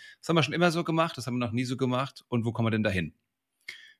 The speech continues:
Die drei Säulen der deutschen Innovationskraft. Und jetzt stelle ich mir gerade einen deutschen Mittelständler vor, Metallbauer, irgendwo in Baden-Württemberg, der sich das jetzt vielleicht anhört und die ganze Zeit schon Nackenschmerzen hat vom Kopfschütteln nach dem Motto,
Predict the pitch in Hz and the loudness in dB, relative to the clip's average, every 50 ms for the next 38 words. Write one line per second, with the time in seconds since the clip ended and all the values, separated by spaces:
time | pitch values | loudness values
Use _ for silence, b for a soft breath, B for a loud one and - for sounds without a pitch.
0 | _ _ - 110 - - 113 120 120 113 117 117 117 113 110 113 110 - - 104 | _ _ -12 -6 2 2 4 4 4 2 2 2 2 2 0 0 0 -2 -4 -6
1 | 101 92 98 - - - 87 87 82 - - - - - - - - 104 92 - | -6 -4 -6 -6 -6 -6 -6 -6 -8 -8 -10 -10 -10 -10 -12 -8 -8 -8 -8 -6
2 | - 110 - - - 160 175 - - 208 175 180 - - 143 156 147 131 131 120 | -6 -2 -2 2 2 2 2 2 0 -2 -4 -2 0 2 2 2 2 0 -2 -2
3 | 135 139 156 - 143 139 139 139 131 127 - 107 98 87 80 - - - - - | -2 -2 0 -2 -2 -2 -2 -2 -2 -2 -4 -4 -4 -4 -6 -8 -10 -14 -20 -20
4 | - _ _ _ _ _ _ _ _ _ - 113 110 117 139 117 113 107 98 85 | -20 _ _ _ _ _ _ _ _ _ -2 -2 0 2 2 2 4 4 2 0
5 | 80 73 - - - _ - 131 123 120 123 123 113 104 117 113 110 113 101 95 | 0 -2 -4 -8 -12 _ -2 0 2 4 4 2 2 2 0 0 0 -2 -2 -2
6 | 120 117 - 98 - - 57 - - - b b b b b b b b b b | -2 -2 -2 -4 -4 -4 -6 -6 -10 -18 b b b b b b b b b b
7 | _ _ _ _ _ _ _ _ _ _ - 117 110 107 135 123 135 - - 139 | _ _ _ _ _ _ _ _ _ _ 2 2 2 2 0 -2 -2 0 2 2
8 | 135 - - - 165 202 180 143 120 113 120 131 - - - - - 120 120 127 | 2 2 4 4 4 4 4 4 4 4 4 4 2 -2 -10 -4 -2 0 0 0
9 | 127 - 143 120 - - - 117 120 120 143 143 - 127 - 139 127 - 131 113 | 0 -2 -4 -6 -6 -8 -8 -4 0 2 2 2 2 -2 -2 -2 -2 -2 -2 -4
10 | 117 113 - 113 113 107 147 147 - - - 110 - 107 110 110 107 107 110 110 | -4 -4 -4 -6 -2 -2 -2 -2 -2 -2 -4 -2 0 0 0 2 2 2 2 2
11 | 120 120 110 | 2 -2 -4